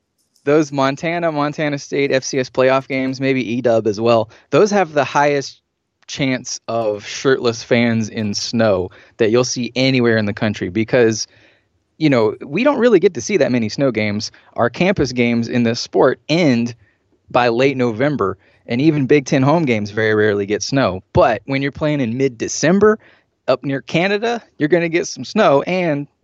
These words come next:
the T V cameras are on, so these <laughs> fans are gonna wanna show off how tough they are. So, yeah, if, if Montana is playing a home, home F C S playoff game, watch that.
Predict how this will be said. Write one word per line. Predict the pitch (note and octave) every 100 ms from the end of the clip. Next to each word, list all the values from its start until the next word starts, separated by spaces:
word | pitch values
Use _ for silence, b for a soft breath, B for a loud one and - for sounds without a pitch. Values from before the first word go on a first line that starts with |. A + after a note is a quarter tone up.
| -
the |
T | - F3+
V | E3
cameras | F#3+ D3 B2+ A#2
are | A#2
on, | A#2 A#2+ C3 b b
so | -
these | D3 D3+
<laughs> |
fans | G3 E3+
are | -
gonna | - E3
wanna | - D#3
show | F3 D#3
off | C#3+
how | D3 A#2+
tough | - D#3 -
they | A#2
are. | G#2+ G#2+ A2+ _ _ _ _
So, | - C3+ A#2 G#2+ A2+ _ _ -
yeah, | G#2+
if, | F2+ A2 -
if | B2+ C#3
Montana | D3+ F3 F#3 E3+
is | D3+
playing | - D#3 D3+
a | C3+
home, | D3 D3 C#3+ _ _ -
home | - D3+ C#3+
F | C#3
C | - D3+ C#3
S | -
playoff | - D3+ D3 D#3
game, | D#3+ D3+ D3+ - _ - _
watch | B2+ A2+ -
that. | -